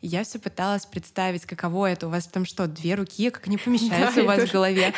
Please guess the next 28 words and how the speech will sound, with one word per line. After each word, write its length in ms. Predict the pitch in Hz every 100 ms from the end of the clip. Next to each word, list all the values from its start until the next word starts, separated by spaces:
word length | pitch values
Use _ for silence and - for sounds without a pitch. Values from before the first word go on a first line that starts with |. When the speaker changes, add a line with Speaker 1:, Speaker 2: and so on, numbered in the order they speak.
| -
Speaker 2:
<laughs> 140 | -
Такие 160 | - 311
Speaker 1:
Как 120 | 226
Speaker 2:
две 140 | 233 269
большие 340 | 247 254 311
руки 160 | 277 311
в 80 | 311
темном 320 | 285 294 269
пространстве, 600 | 247 - 254 254 - 247
Speaker 1:
Да, 180 | 262 233
Speaker 2:
представьте, 160 | 233 220
Speaker 1:
да, 120 | 220
да. 40 |
Speaker 2:
в 40 | 240
перчатках 580 | 262 - 233 - 240 208
белых. 240 | 214 285 - - - 466 349 294 311 208
Speaker 1:
Вот, 260 | 214 190 226
и 60 |
что-то 500 | - - 240 220 220
они 220 | 208 214
там 220 | 214 202 202
показывают. 760 | 202 220 196 190 180 175 165
Ведь 200 | 165 175 -
пространство, 640 | 202 190 208 208 220 202
в 60 |
котором 380 | - 190 196 196
показывается 580 | 190 196 196 190 175 190
жест, 260 | 180 285